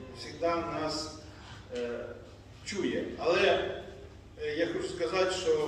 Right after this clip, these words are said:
один чоловік говорить так, що у Бога є, нема не-, невідповіджених, ну, нема те, що він не відповість на молитву.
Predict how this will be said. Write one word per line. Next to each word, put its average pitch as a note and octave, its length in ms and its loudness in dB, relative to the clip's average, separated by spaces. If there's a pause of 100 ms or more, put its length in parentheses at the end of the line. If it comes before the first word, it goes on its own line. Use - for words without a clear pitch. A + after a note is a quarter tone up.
(140)
один E3 160 2
чоловік E3 280 -2
говорить D#3 300 0
так, - 320 2
що D3+ 140 0
у - 1000 -6
Бога G#3+ 240 8
є, F#3+ 480 6 (400)
нема F3+ 340 2
не-, D3+ 300 2
невідповіджених, E3 880 -4 (180)
ну, B2 100 -4 (540)
нема G3 460 4 (320)
те, G#3 140 6
що F3 160 4
він F3 140 4
не E3+ 60 2
відповість E3+ 420 2
на E3 60 4
молитву. D#3 420 2